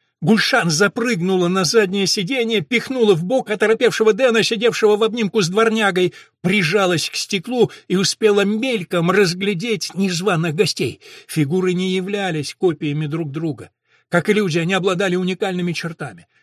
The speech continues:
отличались ростом, весом, скоростью. Каждая полудница передвигалась в своей манере, точнее сказать, по-своему скользила. Глаза Гульшан не сразу привыкли к яркому свету, но, несмотря на это,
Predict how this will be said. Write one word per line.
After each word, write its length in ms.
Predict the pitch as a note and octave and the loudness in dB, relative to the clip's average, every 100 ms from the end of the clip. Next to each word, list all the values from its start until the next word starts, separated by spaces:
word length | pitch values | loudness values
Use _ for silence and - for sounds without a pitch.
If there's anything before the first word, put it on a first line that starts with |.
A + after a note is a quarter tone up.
| _ | _
отличались 580 | G#2+ A2+ A#2+ D#3+ C#3+ - | -14 -10 -4 -2 -2 0
ростом, 460 | D3 D#3 - E3 - _ | 0 0 -2 -4 -6 _
весом, 520 | - C#3+ D#3 - D3+ C#3 | -4 -2 0 -2 -4 -4
скоростью. 600 | - E3+ C3 - - - _ _ _ _ _ _ | -2 -2 -2 -6 -12 -20 _ _ _ _ _ _
Каждая 460 | G3 A3 F#3+ G#3+ | 0 0 4 2
полудница 720 | F#3+ A3 A3 A#3+ G3+ E3+ - | 4 2 2 0 -2 -2 -4
передвигалась 760 | C3+ E3+ E3+ F3+ F#3 G3+ F#3+ - | -4 -2 -2 -2 0 0 0 -4
в 80 | - | -8
своей 340 | - F#3 F#3+ G3 | -4 -4 -2 -4
манере, 400 | G3 G#3 F3 A2+ | -6 -6 -6 -8
точнее 360 | A#2+ - G3+ | -8 -6 -6
сказать, 400 | E3 G3+ F#3 G3+ - _ _ | -4 -2 0 -2 -6 _ _
по-своему 640 | F3 - D#3+ G3+ A3 G3+ G3 | -4 -4 -2 2 2 2 -6
скользила. 720 | - F#3 D#3+ D3+ D3 F#2 - _ _ _ _ _ | -6 -6 -6 -6 -8 -8 -16 _ _ _ _ _
Глаза 380 | - F2 F#2 C3 | -16 -12 -8 -6
Гульшан 440 | C#3 C#3 - D3+ D3 | -4 -4 -2 -2 -2
не 120 | D3+ | -2
сразу 480 | - E3+ D#3+ A#2 A2 | -4 -6 -6 -6 -8
привыкли 440 | C#3+ C#3+ C#3 C#3 | -6 -4 -4 -8
к 80 | - | -8
яркому 400 | C#3 C#3+ D#3 C#3+ | -6 -6 -6 -6
свету, 360 | D#3+ F3 F#3 | -4 -6 -4
но, 120 | E3 E3 | -4 -4
несмотря 500 | D#3 - E3+ F3 E3+ | -6 -6 -6 -4 -4
на 120 | E3+ | -4
это, 320 | G3+ - - | -4 -4 -6